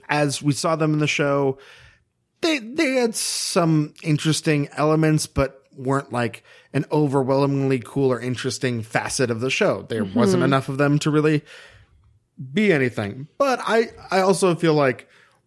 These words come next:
Speaker 1: with as strong as the characterization is of all the main characters in the show,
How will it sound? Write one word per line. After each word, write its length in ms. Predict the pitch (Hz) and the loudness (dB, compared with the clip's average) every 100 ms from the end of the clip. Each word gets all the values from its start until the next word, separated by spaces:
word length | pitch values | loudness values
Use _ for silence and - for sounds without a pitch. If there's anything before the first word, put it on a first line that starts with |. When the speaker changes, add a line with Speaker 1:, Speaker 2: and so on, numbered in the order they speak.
| - | -2
Speaker 1:
with 280 | 165 165 | -2 -2
as 160 | - 143 | -2 -2
strong 280 | - 160 151 | 0 0 2
as 80 | 135 | 0
the 60 | |
characterization 720 | 127 151 139 135 120 127 127 131 | 0 0 0 0 0 0 0 -2
is 140 | 120 | -2
of 120 | 117 | -4
all 220 | - 123 127 | -2 0 0
the 80 | |
main 220 | 127 120 117 | 0 -2 -2
characters 460 | 127 113 117 110 | -4 -4 -4 -6
in 320 | 113 139 151 | -4 0 2
the 80 | 143 | 4
show, 480 | 123 135 113 107 101 | 2 2 0 0 -4